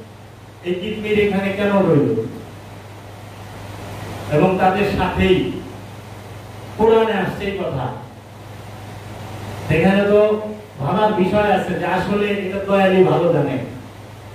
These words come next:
যে কেন তাকে ওইখানে রাখা হইল। এবং এই আসহাবে কাহাফে এই সাতজন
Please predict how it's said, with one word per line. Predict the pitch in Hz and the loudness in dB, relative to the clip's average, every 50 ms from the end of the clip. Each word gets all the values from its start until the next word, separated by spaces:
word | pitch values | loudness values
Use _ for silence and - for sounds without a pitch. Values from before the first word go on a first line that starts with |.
| - - - - - - - - - - - | -18 -18 -18 -18 -18 -16 -16 -16 -8 -2 2
যে | 147 151 - | 2 4 4
কেন | 190 208 214 214 214 208 202 | 4 4 4 4 4 4 4
তাকে | 190 185 190 190 185 | 4 4 4 4 4
ওইখানে | 185 180 180 180 170 165 160 | 4 4 2 0 0 0 0
রাখা | 156 147 139 139 135 127 | 0 0 0 0 0 2
হইল। | 123 123 120 113 107 107 - - - - - - - - - - - - - - - - - - - - - - - - - - - - - - - - - - - - - - - - - - - - 147 | 2 0 0 0 -2 -4 -4 -8 -10 -14 -14 -14 -16 -16 -16 -16 -16 -16 -16 -16 -16 -16 -16 -16 -16 -16 -16 -16 -16 -16 -16 -14 -14 -14 -12 -12 -12 -12 -10 -10 -10 -10 -10 -10 -10 -10 -10 -10 -6 -2 0
এবং | 156 175 208 208 208 214 | 2 4 4 4 4 2
এই | 220 214 208 202 | 2 2 2 2
আসহাবে | - - 196 - 214 220 226 220 - | 2 2 2 2 4 4 4 4 2
কাহাফে | 190 180 190 214 196 185 - - - - - - - - - - - - - - 156 180 | 0 0 0 0 0 0 0 0 -2 -2 -4 -8 -12 -14 -16 -18 -18 -20 -14 -8 -4 -2
এই | 185 185 - | -2 0 0
সাতজন | - 196 196 196 - - 214 214 220 | 0 0 -2 -2 -2 0 2 2 2